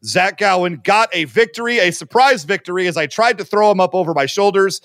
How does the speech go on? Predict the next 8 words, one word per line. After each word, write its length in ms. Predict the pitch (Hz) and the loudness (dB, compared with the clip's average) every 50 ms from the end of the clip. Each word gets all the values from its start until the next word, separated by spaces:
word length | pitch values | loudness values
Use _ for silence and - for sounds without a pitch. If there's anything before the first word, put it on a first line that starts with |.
| - - - | -18 -10 -6
and 140 | 160 165 156 | -4 -2 0
he 140 | 180 247 233 | 0 -2 -2
came 260 | - - 220 220 214 | 0 0 -2 -2 -2
down 320 | 170 190 196 190 196 190 156 | 0 0 2 2 0 -2 -4
from 300 | - 170 156 156 180 208 | -6 -6 -4 -4 -2 0
nearly 340 | 240 247 240 226 208 196 | 0 2 2 2 0 0
the 160 | 160 123 139 123 | -2 -2 -4 -6
sky 680 | - - - - - 208 202 175 147 123 110 101 92 | -6 -8 -4 0 0 2 2 2 0 -2 -4 -8 -12